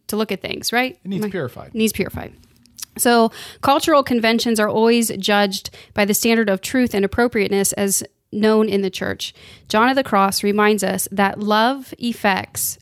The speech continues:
Speaker 1: a likeness between the lover and the loved. The job of the church and the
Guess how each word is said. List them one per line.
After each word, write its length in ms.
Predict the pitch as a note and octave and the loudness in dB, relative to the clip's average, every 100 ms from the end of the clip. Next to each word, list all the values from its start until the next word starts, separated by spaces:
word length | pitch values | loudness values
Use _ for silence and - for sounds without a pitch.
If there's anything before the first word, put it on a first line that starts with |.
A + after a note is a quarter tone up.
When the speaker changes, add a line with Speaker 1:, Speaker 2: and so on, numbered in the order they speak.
| - | -2
Speaker 1:
a 100 | G#3 | 0
likeness 800 | G3+ G#3 A3+ A3 G3 A3 - - - - - | 2 0 0 -2 -2 -2 -4 -6 -10 -20 -10
between 520 | - A3+ B3 A#3+ A#3+ G#3 | -2 0 2 2 2 0
the 120 | A3 | 0
lover 560 | G#3 G3+ A3+ B3+ C#4 - _ _ | 2 2 2 0 -2 -8 _ _
and 140 | G#3 G#3+ | 0 2
the 80 | G#3 | 2
loved. 460 | G3 - G3 - - _ _ _ _ _ - | 0 -2 -8 -16 -20 _ _ _ _ _ -10
The 100 | G3+ | -2
job 260 | A3 A3 | 2 2
of 120 | A#3 | 2
the 100 | G#3+ | -2
church 400 | G3+ - A3+ G3 | -4 0 0 0
and 100 | G3 | 0
the 160 | G3+ | 0